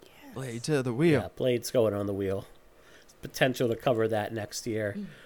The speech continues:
Speaker 3: So, listeners, you can find me over in Bluesky at Mike Snoonian.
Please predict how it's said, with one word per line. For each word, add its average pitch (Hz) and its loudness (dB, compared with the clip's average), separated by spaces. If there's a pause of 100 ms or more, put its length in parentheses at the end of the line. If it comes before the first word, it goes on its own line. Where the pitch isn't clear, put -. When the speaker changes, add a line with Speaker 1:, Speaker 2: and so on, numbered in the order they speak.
Speaker 3:
So, 175 6
listeners, 185 4
you 156 2
can 160 4
find 160 8
me 139 4
over 127 4
in 123 2
Bluesky 127 0
at 110 -4
Mike 113 -2
Snoonian. 135 0